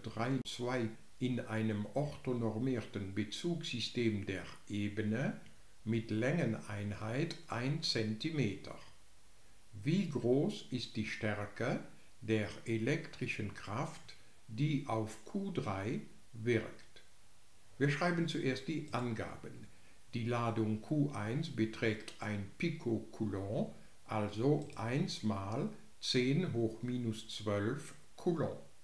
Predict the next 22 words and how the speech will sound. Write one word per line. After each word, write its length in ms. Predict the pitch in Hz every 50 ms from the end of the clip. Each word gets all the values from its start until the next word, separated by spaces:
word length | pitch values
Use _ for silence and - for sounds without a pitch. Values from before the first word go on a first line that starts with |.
| - - - - - - - - - - - - -
Die 200 | 107 110 120 123
Ladung 560 | 127 131 131 127 113 107 113 117 120 110 110
Q 220 | - 135 123 113 107
zwei 600 | - - 113 113 110 107 110 113 147 202 269 - - - - - - -
beträgt 600 | - 110 117 113 - - 127 123 117 110 - - - -
minus 580 | 135 131 147 170 175 170 135 117 107 - - -
ein 260 | 113 110 107 107 107 -
Picocoulomb, 1000 | - 139 139 - - 127 117 - - 123 113 101 104 101 101 110 156 220 - - - - - - - -
also 680 | - 104 113 110 107 104 101 120 135 147 - - - - -
minus 580 | 123 120 120 117 117 113 110 107 - - -
eins 480 | - 110 117 131 151 180 - - - -
mal 500 | 110 104 98 95 98 101 110 131 175 214 - - - - - -
zehn 480 | - - - 139 127 123 120 117 104 101
hoch 220 | 113 113 107 110 -
minus 500 | 113 117 117 117 110 104 - - - -
zwölf 680 | - - 104 107 101 101 101 110 139 170 - - - - - - -
Coulomb. 440 | - - 185 175 151 - - - - - - - - - - - - - - - - - - - - 98 101
Die 120 | 117 117 113
Ladung 600 | 117 120 120 117 113 107 107 110 104 104 101 -
Q 220 | - - 123 123 117
drei 540 | - 110 101 98 101 101 107 135 214 220 - - - - - - -
beträgt 800 | 110 104 113 110 - - - 110 110 110 120 143 - - - -